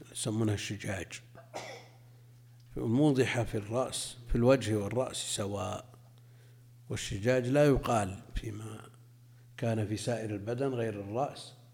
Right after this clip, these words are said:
والوجه، وإنما يقال جراح. والموضحة في الوجه والرأس سواء، وهي التي تبرز العظم،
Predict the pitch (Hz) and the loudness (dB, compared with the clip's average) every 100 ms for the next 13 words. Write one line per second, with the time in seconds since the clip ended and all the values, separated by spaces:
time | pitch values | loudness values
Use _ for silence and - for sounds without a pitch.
0 | - - - - - - - - 110 107 | -20 -20 -20 -20 -20 -20 -20 -8 -4 -2
1 | 107 - - - - - - 107 131 156 | -4 -6 -12 -20 -20 -8 -2 4 4 2
2 | - - - - - - - 113 110 110 | -2 -10 -18 -20 -20 -16 -4 2 2 2
3 | 107 101 - 135 139 120 110 101 - - | 0 -2 0 2 2 2 2 2 0 -4
4 | - - - - - - - - - - | -10 -18 -20 -20 -20 -20 -20 -20 -20 -20
5 | - - - - - - - - - - | -20 -20 -20 -20 -20 -20 -20 -20 -20 -20
6 | - - - - 123 151 143 156 151 160 | -20 -20 -14 2 8 10 10 8 6 4
7 | 151 127 135 127 151 117 131 120 127 147 | 4 6 6 8 6 4 4 4 2 0
8 | - 110 - 117 135 139 151 120 120 117 | 0 0 2 4 4 4 2 4 4 4
9 | 110 101 117 - 151 139 120 107 98 98 | 2 0 -4 4 6 6 2 -2 -4 -6
10 | 104 95 | -6 -8